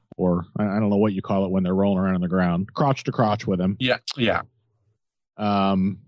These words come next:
Speaker 1: for three rounds and lost basically because he was less experienced. I mean, he was in there the whole time, making Makhachev work, making him defend, making him adjust.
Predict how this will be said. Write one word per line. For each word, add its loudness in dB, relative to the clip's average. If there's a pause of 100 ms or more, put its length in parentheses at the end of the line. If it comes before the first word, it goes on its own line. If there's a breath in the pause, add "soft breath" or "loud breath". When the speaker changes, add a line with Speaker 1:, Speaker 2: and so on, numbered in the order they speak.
(680)
Speaker 1:
for 0
three 0
rounds -2
and 0 (180)
lost -2
basically 0
because 0
he 2
was 0
less 0
experienced. 0
I 2
mean, 0
he 2
was 0
in 0
there 2
the -2
whole 0
time, 0 (520 loud breath)
making 0
Makhachev -2
work, 0
making 0
him 0
defend, 0
making 0
him 0
adjust. -2